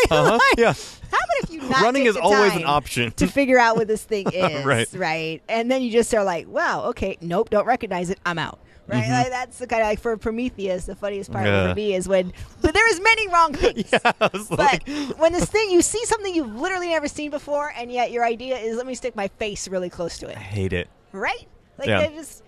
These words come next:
Speaker 2: and so, but, you know, with Wonder Woman, she has this kind of, "I'm gonna go do this thing, and I don't need to wait, and I don't need to have any caution." But
Speaker 1: Mm-hmm.
Speaker 2: part of it is,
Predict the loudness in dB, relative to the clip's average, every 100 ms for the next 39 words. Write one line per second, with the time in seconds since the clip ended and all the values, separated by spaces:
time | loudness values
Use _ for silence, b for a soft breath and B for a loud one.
0 | b b -14 -8 -4 -2 -4 -6 -12 -12
1 | -12 -8 -8 -4 -4 -4 -6 -8 -10 -10
2 | -10 -10 -14 -12 -10 -8 -8 -10 _ _
3 | _ _ _ _ _ _ _ _ -10 -8
4 | -6 -6 -4 -4 -6 -8 -8 -10 -8 -8
5 | -8 -10 -10 -12 -8 -6 -8 -8 -10 -10
6 | -10 -8 -10 -8 -8 -8 -12 -12 b b
7 | b 0 0 0 -4 -4 -4 -6